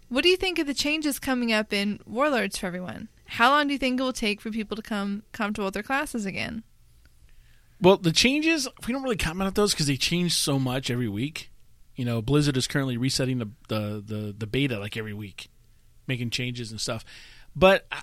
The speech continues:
Speaker 2: I will say this, um, I don't think it'll take people very long to get used to the, you know, the, the item level squish and the new rotations or anything else that happens. I think you, most people go hit up a target dummy, and in, you know, an hour, they'll be ready
Speaker 1: Yeah.
Speaker 2: to go.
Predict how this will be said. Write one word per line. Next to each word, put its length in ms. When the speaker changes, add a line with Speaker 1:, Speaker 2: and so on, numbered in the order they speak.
Speaker 2:
I 80
will 180
say 140
this, 380
um, 460
I 140
don't 160
think 80
it'll 100
take 180
people 200
very 160
long 220
to 60
get 120
used 300
to 80
the, 400
you 100
know, 100
the, 140
the 160
item 260
level 200
squish 560
and 160
the 60
new 160
rotations 640
or 40
anything 280
else 140
that 100
happens. 340
I 60
think 340
you, 120
most 280
people 280
go 160
hit 180
up 80
a 40
target 280
dummy, 320
and 80
in, 360
you 140
know, 380
an 140
hour, 500
they'll 140
be 120
ready 240
Speaker 1:
Yeah. 60
Speaker 2:
to 60
go. 320